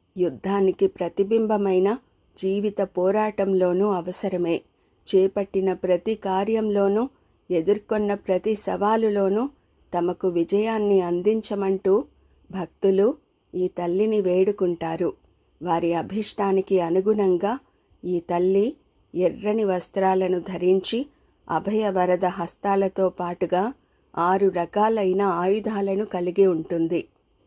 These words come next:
వీరే మనం ప్రముఖంగా ఎంచే అష్టలక్ష్ములు. వీరే కాకుండా భక్తుల అభీష్టం మేరకు ఆ తల్లిని రాజ్యలక్ష్మి, వరలక్ష్మి వంటి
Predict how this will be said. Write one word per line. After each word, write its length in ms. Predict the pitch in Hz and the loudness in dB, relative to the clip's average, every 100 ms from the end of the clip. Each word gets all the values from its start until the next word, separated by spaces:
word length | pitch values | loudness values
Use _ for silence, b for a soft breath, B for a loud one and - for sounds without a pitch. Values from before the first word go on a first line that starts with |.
| - | 0
వీరే 460 | 190 202 208 208 - _ _ - | 4 4 4 0 -4 _ _ -4
మనం 280 | 190 185 175 | -2 0 -2
ప్రముఖంగా 720 | - 185 208 208 226 214 214 | -2 -2 -2 -2 -2 2 2
ఎంచే 540 | 202 180 170 170 196 | 2 2 0 0 0
అష్టలక్ష్ములు. 920 | 180 160 - 202 196 - - 165 175 - _ _ - | 0 -4 -6 -2 -2 -4 -4 0 0 -2 _ _ -8
వీరే 360 | 165 175 196 | -4 0 0
కాకుండా 720 | 190 185 175 - 185 180 208 247 _ _ 160 | 0 -4 -4 -2 0 2 0 -2 _ _ -10
భక్తుల 460 | 180 - 202 202 | -10 -6 -2 0
అభీష్టం 680 | 185 165 208 208 - 208 196 | 0 -2 -4 -4 -4 -2 2
మేరకు 540 | 196 185 180 - 208 277 _ _ - - | 4 4 0 0 0 -2 _ _ -14 -6
ఆ 140 | 170 | -6
తల్లిని 680 | 170 175 180 208 208 202 294 _ _ - | -4 -2 0 2 4 2 0 _ _ -10
రాజ్యలక్ష్మి, 1040 | 190 180 180 190 202 185 - - 180 185 - _ - | -2 0 0 0 0 0 -4 0 4 4 2 _ -10
వరలక్ష్మి 760 | 180 175 214 214 - - 196 190 | -6 -4 -4 -4 -6 2 6 6
వంటి 480 | 180 175 190 247 | 4 0 0 -2